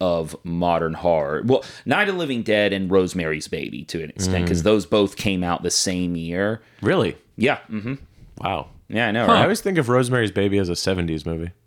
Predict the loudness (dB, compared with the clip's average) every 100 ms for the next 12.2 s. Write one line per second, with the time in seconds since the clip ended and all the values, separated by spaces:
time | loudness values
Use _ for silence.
0 | _ 0 4 6 4 4 4 4 4 4
1 | 2 -2 -6 -4 -4 -4 -2 2 2 -2
2 | -12 -20 -20 -14 0 2 4 4 4 2
3 | 0 2 4 4 0 -6 _ -2 2 4
4 | 4 2 2 4 4 2 -2 -2 -8 -8
5 | -6 -2 -2 0 0 2 0 -2 -2 0
6 | 0 0 -2 0 0 -2 -2 0 0 0
7 | 0 0 0 0 2 4 4 2 2 0
8 | 2 2 4 4 4 4 4 4 2 0
9 | 2 2 2 -2 -6 0 0 2 -2 0
10 | -2 -2 -2 -4 -2 -4 -4 -2 -4 -4
11 | -6 -6 -8 -4 0 2 0 -2 -6 -4
12 | 0 2